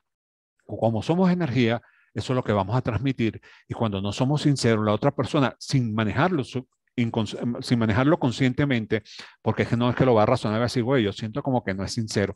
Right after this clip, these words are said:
sino de manera inconsciente va a rechazarte porque no tiene sinceridad. Ahora, es bueno que se-, ser tú sincero, por supuesto, pero también es bueno que te relaciones con personas sinceras,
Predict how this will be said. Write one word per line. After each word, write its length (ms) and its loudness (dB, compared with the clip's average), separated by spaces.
sino 240 4
de 80 4
manera 300 2
inconsciente 600 0
va 140 4
a 40 2
rechazarte 880 -2
porque 220 2
no 140 -2
tiene 240 0
sinceridad. 580 -2
Ahora, 260 6
es 120 4
bueno 300 2
que 80 -8
se-, 160 -2
ser 340 2
tú 140 0
sincero, 400 4
por 140 -2
supuesto, 340 -4
pero 160 0
también 260 0
es 60 4
bueno 260 2
que 140 -2
te 220 0
relaciones 480 -2
con 160 -2
personas 360 -4
sinceras, 480 2